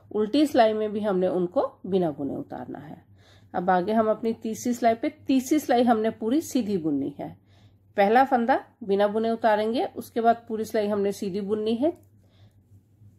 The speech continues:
जो फंदे बिना बुने उतारे थे, वो फंदे भी सीधे बुनेंगे। पूरी सिलाई हमारी सीधी जाएगी। अब आ गए हम अपनी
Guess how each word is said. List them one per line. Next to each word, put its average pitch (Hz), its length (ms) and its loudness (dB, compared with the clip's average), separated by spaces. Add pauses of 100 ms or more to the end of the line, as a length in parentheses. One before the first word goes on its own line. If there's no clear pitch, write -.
(540)
जो 208 180 4
फंदे 233 300 2
बिना 214 280 2
बुने 247 240 2
उतारे 214 540 2
थे, 330 120 2 (260)
वो 214 140 -2
फंदे 190 300 0
भी 160 120 0
सीधे - 300 -6
बुनेंगे। - 680 -16 (180)
पूरी 240 220 2
सिलाई 208 280 0
हमारी 180 520 2 (120)
सीधी 165 400 -6
जाएगी। - 600 -14 (4000)
अब 180 160 2
आ 180 140 4
गए 214 140 2
हम 220 180 2
अपनी - 440 -2